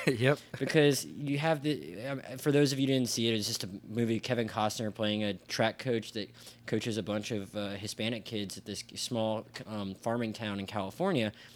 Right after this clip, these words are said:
Speaker 2: And it was very corny, very schmaltzy, very Disney. But they at least spent a lot of time, and you really felt like you knew who a lot of these,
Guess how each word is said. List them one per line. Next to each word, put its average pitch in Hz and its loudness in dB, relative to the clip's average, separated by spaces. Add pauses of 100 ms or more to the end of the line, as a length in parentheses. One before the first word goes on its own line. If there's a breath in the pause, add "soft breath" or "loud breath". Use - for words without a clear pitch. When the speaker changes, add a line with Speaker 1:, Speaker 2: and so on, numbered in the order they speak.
(260 loud breath)
Speaker 2:
And 127 0
it 135 4
was 131 2
very 151 4
corny, 135 2
very 123 2
schmaltzy, 120 -2
very 113 2
Disney. 113 0 (380 loud breath)
But 123 2
they 127 2
at 135 2
least 180 4
spent 156 0
a 127 0
lot 127 4
of 113 2
time, 120 -2
and 110 -2
you 113 -2
really 139 4
felt 131 0
like 120 -6
you 110 0
knew 120 2
who 113 0
a - 2
lot 113 2
of 110 -2
these, 101 -2